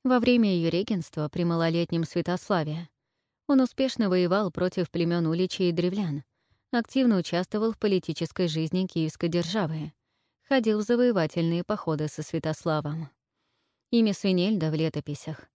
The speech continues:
иногда употребляется в формах Свингельд и Свиндельд. Историки, которые поддерживают нормандскую теорию происхождения древнерусского государства,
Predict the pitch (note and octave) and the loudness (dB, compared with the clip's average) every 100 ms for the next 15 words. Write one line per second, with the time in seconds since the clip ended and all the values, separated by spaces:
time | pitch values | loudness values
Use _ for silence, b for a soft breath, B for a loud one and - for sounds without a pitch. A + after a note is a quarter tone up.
0 | _ - G#3+ G3+ A3+ A#3 F#3 E3+ E3+ D#3+ | _ 0 2 2 2 0 0 -2 0 0
1 | F3 G3 - D#3+ F3 F3 D3+ - - - | 0 -2 -4 -4 0 0 -2 -6 -14 -2
2 | F3+ E3+ E3 G#3+ D3 - _ - G3 F#3 | 0 2 0 -2 -6 -18 _ -4 -2 -2
3 | - A#3 B3 D3 D3 - - _ _ _ | 0 4 4 2 -6 -12 -20 _ _ _
4 | _ _ _ _ _ - A3+ - C#4 A3 | _ _ _ _ _ -4 -2 0 0 0
5 | - D3 D3 _ - A3 A3 G#3+ F#3+ - | -4 -8 -8 _ -2 0 2 2 0 0
6 | F3+ F#3 G3+ E3 D#3 D#3 E3 E3 F3 F3 | 0 0 0 -2 -2 -2 -2 0 -2 -4
7 | - D#3+ - E3+ F3+ E3 - E3 - E3+ | -2 -2 0 0 0 0 -2 -4 -2 -4
8 | D#3 E3+ F3+ E3 D3+ D#3+ E3 E3 E3+ - | -2 0 0 0 0 0 0 -2 -4 -2
9 | D#3+ D3+ D#3+ E3+ D#3 G#3 - D#3 D3 | -2 -2 -2 -2 -2 -4 -6 -6 -6